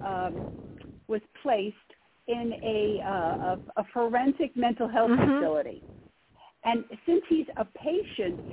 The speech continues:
Speaker 1: in the New York State, um, health system, he has the ability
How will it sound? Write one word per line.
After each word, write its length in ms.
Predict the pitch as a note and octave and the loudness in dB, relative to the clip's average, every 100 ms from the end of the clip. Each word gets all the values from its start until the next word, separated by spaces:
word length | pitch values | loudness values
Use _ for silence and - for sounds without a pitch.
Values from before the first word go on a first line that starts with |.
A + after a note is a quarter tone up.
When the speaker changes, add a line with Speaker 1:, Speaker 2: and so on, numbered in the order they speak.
| - - | -14 -4
Speaker 1:
in 300 | C#4 D4 C#4 | 0 2 4
the 80 | B3+ | 4
New 140 | A#3+ | 2
York 280 | B3 A#3+ A#3+ - - | 2 0 0 0 0
State, 340 | A3 G3+ G#3 - - - - | 0 0 -2 -8 -20 -20 -10
um, 220 | - G#3+ G#3+ | -2 -2 -2
health 300 | - D#4+ - - | 0 0 0 -2
system, 560 | F3+ F3+ - E3 G3 - - - - | -2 -2 -4 -4 -6 -8 -20 -20 -2
he 200 | D#4 F#4 E4 | 2 4 2
has 180 | D4 - | -4 -4
the 100 | B3 | -6
ability 720 | G#3+ A3 C#4+ C#4 G#3+ E3+ F3+ | -6 -2 0 0 0 0 -4